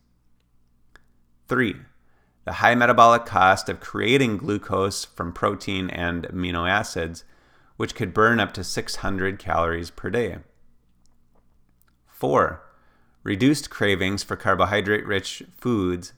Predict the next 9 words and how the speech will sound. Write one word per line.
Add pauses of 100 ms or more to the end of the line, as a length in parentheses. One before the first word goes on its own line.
(140)
since
blood
sugar
stays
steady. (1200)
And
five, (560)
hormonal
shifts,